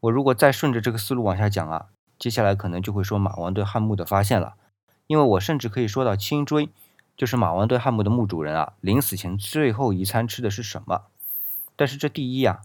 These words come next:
这些内容大家可以去看纪录片，里边有非常详细的说明。第二，已经缺乏对于墓葬的普遍性了，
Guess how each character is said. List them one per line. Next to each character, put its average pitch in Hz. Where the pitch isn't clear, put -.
这 117
些 120
内 127
容 98
大 95
家 98
可 98
以 90
去 -
看 90
纪 95
录 90
片， 123
里 95
边 95
有 90
非 117
常 104
详 82
细 98
的 87
说 104
明。 90
第 143
二， 127
已 107
经 143
缺 165
乏 95
对 113
于 101
墓 123
葬 104
的 90
普 -
遍 127
性 95
了， 101